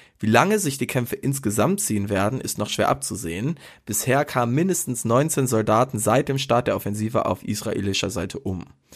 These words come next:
International erlangte insbesondere die Bombardierung des sogenannten Flüchtlingslagers Jabalia am Dienstag dieser Woche große Aufmerksamkeit.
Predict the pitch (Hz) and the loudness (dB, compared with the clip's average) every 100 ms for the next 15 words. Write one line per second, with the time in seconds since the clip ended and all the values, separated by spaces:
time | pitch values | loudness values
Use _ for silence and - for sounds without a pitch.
0 | - - - - 160 - 156 147 139 127 | -20 -20 -6 2 2 4 4 2 2 4
1 | 123 123 113 117 120 127 151 - 120 120 | 4 6 4 4 0 -2 -2 -2 2 4
2 | 117 110 107 107 104 104 107 123 117 107 | 4 2 2 4 4 4 0 0 0 -2
3 | - 110 110 104 104 - 117 113 - 107 | 0 2 4 2 0 -4 -2 -2 -2 -4
4 | 104 95 95 98 95 - 101 104 92 101 | -2 -2 0 0 -2 0 0 4 4 4
5 | 127 85 - - 98 107 117 131 107 101 | 4 2 -2 -2 -2 -2 -2 0 0 -2
6 | 101 98 98 95 92 98 92 - 95 92 | 0 2 2 0 -2 -2 -2 0 -2 -2
7 | 90 90 - - - - - | -6 -6 -10 -10 -10 -10 -12